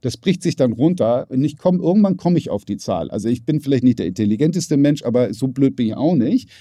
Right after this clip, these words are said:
Und wir haben auch sehr gute Ana-, äh, äh, Analysen, äh, oder Analystenteams. Und dann komme ich drauf. Und das ist einfach blöd, wenn das dann zu lange dauert. Also am Anfang heiß machen, alles fair enough, dann aber auch relativ schnell ganz klare Antworten geben,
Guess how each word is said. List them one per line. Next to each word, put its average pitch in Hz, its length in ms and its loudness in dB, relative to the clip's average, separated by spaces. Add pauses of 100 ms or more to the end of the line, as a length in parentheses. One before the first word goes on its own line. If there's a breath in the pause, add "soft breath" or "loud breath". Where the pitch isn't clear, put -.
(180 soft breath)
Und 113 160 0
wir 127 80 4
haben 127 100 2
auch 120 100 -2
sehr 135 200 0
gute 127 240 -2
Ana-, 113 300 0
äh, 107 840 -4
äh, - 180 -14
Analysen, 117 720 2
äh, 110 220 -2
oder 95 400 -4
Analystenteams. 117 1300 0 (560 soft breath)
Und 131 240 2
dann 139 140 2
komme 196 220 4
ich - 100 -6
drauf. 101 240 -6
Und 127 60 2
das 131 80 -2
ist - 60 -10
einfach 175 260 -6
blöd, 127 500 2
wenn 110 100 2
das 113 160 0
dann 123 140 2
zu 139 140 -4
lange 127 280 4
dauert. 67 340 -6
Also 117 160 -2
am 120 100 2
Anfang 165 320 -2
heiß 185 280 0
machen, 220 480 2
alles 139 220 0
fair 131 220 0
enough, 147 380 0 (380 soft breath)
dann 160 220 0
aber 170 240 2
auch 143 160 2
relativ 160 400 0
schnell 135 360 2
ganz - 300 -4
klare 131 460 -2
Antworten 120 480 -2
geben, 135 480 2